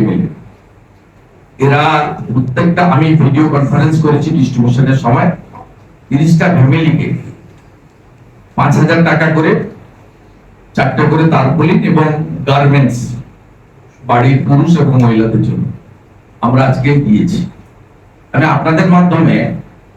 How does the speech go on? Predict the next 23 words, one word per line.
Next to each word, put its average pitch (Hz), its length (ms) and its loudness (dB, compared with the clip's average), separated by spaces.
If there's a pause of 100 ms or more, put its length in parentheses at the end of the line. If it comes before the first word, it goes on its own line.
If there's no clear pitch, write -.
(460)
ডিএম 180 400 2
মালদা 143 360 2 (200)
এবং 139 260 2
ডিজাস্টার 156 480 0
ম্যানেজমেন্টের 139 680 0 (520)
সেক্রেটারি, 151 640 0
চিফ 131 180 0
সেক্রেটারিকে 135 520 0
অনুরোধ 131 380 0
করব 175 360 -2 (880)
যাতে 139 640 0
এই 135 140 2 (100)
পরিবারগুলিকে 143 760 2 (640)
ওনারা 127 520 0 (1120)
বেঁচে 135 240 0
থাকার 180 400 0
জন্য 147 280 0
যে 147 80 2
সাপোর্ট - 420 2
দেওয়ার 127 240 0
সেটা 143 260 2
আপনারা 104 400 -2
দেন। 87 220 -2